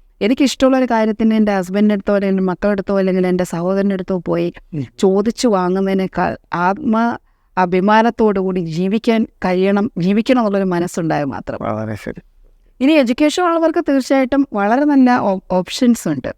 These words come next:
Speaker 2: ഉം.
Speaker 1: ഇപ്പൊ എൻ്റെ ഷീപ്രന്യൂറിൽ വന്നവര് ധാരാളം കോച്ചുമാരുണ്ട്.
Speaker 2: ഉം.
Speaker 1: ഇപ്പൊ productivity coach, law of attraction coach, അതല്ലെങ്കിൽ ലാംഗ്വേജ് കോച്ച്, അങ്ങനെ ഡിഫറെന്റ് അവരുടെ എക്സ്പെർട്ട് ഏതാണോ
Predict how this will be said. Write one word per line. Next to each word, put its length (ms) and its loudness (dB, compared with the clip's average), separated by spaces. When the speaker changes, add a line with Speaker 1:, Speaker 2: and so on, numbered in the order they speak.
Speaker 2:
ഉം. 220 -6
Speaker 1:
ഇപ്പൊ 140 -2
എൻ്റെ 580 0
ഷീപ്രന്യൂറിൽ 580 0
വന്നവര് 580 -2
ധാരാളം 360 0
കോച്ചുമാരുണ്ട്. 920 -4
Speaker 2:
ഉം. 100 -4
Speaker 1:
ഇപ്പൊ 220 2
productivity 680 -2
coach, 380 -4
law 180 2
of 120 -4
attraction 600 -2
coach, 400 -4
അതല്ലെങ്കിൽ 480 0
ലാംഗ്വേജ് 460 0
കോച്ച്, 380 -4
അങ്ങനെ 200 6
ഡിഫറെന്റ് 520 2
അവരുടെ 340 0
എക്സ്പെർട്ട് 520 -2
ഏതാണോ 400 -2